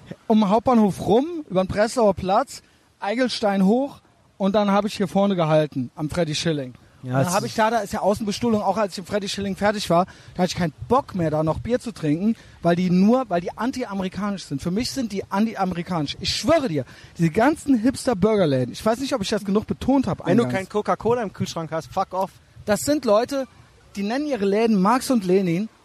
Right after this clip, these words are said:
Speaker 1: und verkaufen Afrikola. Ja, fuck you, Alter. Aber schön Burger, ne?
Speaker 2: Ja,
Speaker 1: Aber fuck the
Speaker 2: fickt
Speaker 1: U S A.
Speaker 2: euch. Ja.
Speaker 1: Fickt euch, Alter.
Speaker 2: Kein Bock drauf.
Speaker 1: Ähm, Preis war okay.
Speaker 2: Ist dir da aufgefallen, wenn
Speaker 1: Fünfzehn
Speaker 2: du,
Speaker 1: Euro.
Speaker 2: wenn du richtig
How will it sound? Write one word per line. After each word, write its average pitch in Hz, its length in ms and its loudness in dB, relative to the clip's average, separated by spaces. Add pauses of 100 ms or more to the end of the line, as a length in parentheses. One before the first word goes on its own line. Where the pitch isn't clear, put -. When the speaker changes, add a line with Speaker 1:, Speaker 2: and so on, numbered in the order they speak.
Speaker 1:
und 180 120 -8
verkaufen 196 440 0
Afrikola. 147 680 0 (240)
Ja, 202 100 2
fuck - 460 -2
you, 143 160 -2
Alter. 123 360 -10 (280)
Aber 226 260 4
schön 254 240 4
Burger, 196 460 2 (180)
ne? 220 320 -8 (300)
Speaker 2:
Ja, 190 200 -4
Speaker 1:
Aber 185 180 0
fuck 226 280 -2
the 233 80 -4
Speaker 2:
fickt 190 100 -2
Speaker 1:
U 185 80 2
S 170 120 -6
A. 143 60 0
Speaker 2:
euch. 139 220 -2 (200)
Ja. 151 180 -12
Speaker 1:
Fickt - 360 -6
euch, 156 300 -4
Alter. 135 360 -6 (340)
Speaker 2:
Kein 160 160 -4
Bock 165 160 -4
drauf. 123 240 -6 (340)
Speaker 1:
Ähm, 190 500 2 (520)
Preis 202 280 2
war 214 80 2
okay. 226 60 4
Speaker 2:
Ist - 100 0
dir - 100 4
da 214 100 4
aufgefallen, 214 680 0
wenn 208 140 0
Speaker 1:
Fünfzehn 208 220 0
Speaker 2:
du, 160 60 2
Speaker 1:
Euro. 196 120 6
Speaker 2:
wenn 202 100 2
du 214 60 2
richtig - 420 -6